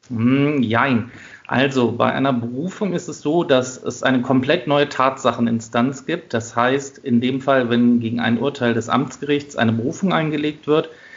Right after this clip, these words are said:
entscheidet das Landgericht in einer komplett neuen Tatsacheninstanz. Das heißt, sie hören neue Z-, äh, noch mal die kompletten Zeugen, sie haben die Möglichkeit, noch mal komplette Sachverständigengutachten einzuholen,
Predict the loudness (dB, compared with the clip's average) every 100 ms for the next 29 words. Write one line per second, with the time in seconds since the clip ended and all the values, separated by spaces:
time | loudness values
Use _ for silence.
0 | -20 -2 0 2 2 2 0 0 0 -2
1 | 0 -2 -2 -4 -2 0 0 -2 0 -2
2 | -2 -2 -2 0 -2 -2 -4 -4 -6 -10
3 | -12 -14 -14 -14 -14 -6 -2 0 -2 -8
4 | -20 -20 -20 _ -4 -2 2 4 4 4
5 | 2 2 4 4 2 -2 -8 -6 -4 -4
6 | 0 0 0 -2 -2 0 0 -2 -6 -2
7 | 0 2 0 -2 -4 -16 -20 _ -4 0
8 | 2 2 2 2 2 2 0 0 -4 -2
9 | 0 0 -2 -2 -2 -2 -2 -2 -2 -2
10 | -2 -4 -4 -2 0 2 0 -2 -6 -4
11 | -4 -6 -4 -2 0 -2 -2 0 0 2
12 | 2 -2